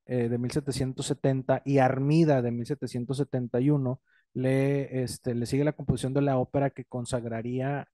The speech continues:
eh, en el panorama de la época, este, la Europa reconocida, la Europa, eh, de Conchita. Esta ópera fue encargada por la mismísima emperatriz María Teresa de Austria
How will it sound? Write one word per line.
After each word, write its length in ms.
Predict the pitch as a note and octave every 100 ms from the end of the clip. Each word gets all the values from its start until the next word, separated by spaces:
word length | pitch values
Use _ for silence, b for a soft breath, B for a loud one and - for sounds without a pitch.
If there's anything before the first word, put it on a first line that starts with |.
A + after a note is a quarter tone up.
| -
eh, 300 | A2+ G#2+ A2+
en 100 | A2+
el 140 | A2+
panorama 580 | - A2+ A2+ A#2 B2 C3
de 80 | A#2+
la 220 | A2 A2+
época, 540 | B2+ - A2+ - F#2 - _ _ _
este, 440 | - G#2 G2+ - A2
la 120 | A2+
Europa 680 | A2+ A#2+ - C#3 C#3 C#3 C3
reconocida, 960 | - B2+ A#2 B2 A#2+ A#2 C#3 C3 A2 -
la 80 | A#2
Europa, 340 | A2+ B2 - -
eh, 440 | C3 A#2 A2 A2 - _ _ _
de 100 | A2
Conchita. 600 | A#2+ A#2 - C3+ A#2 G2+ _ _ _ _ _ _ _ _ _ _ _
Esta 380 | D#3 F#3 - A#3+
ópera 340 | A#3+ A#3 A3+ G#3+
fue 160 | G#3
encargada 500 | G3+ A3 G#3 G3 G3
por 200 | F#3+ G3
la 120 | F#3
mismísima 680 | F3 D#3+ D3+ D#3 D#3+ F#3 F#3
emperatriz 500 | F3+ E3 D3 D3 D3
María 320 | D#3+ D3+ D3
Teresa 420 | D3 C#3+ C#3 D3
de 140 | D3 C#3+
Austria 560 | C#3+ - - B2+ B2+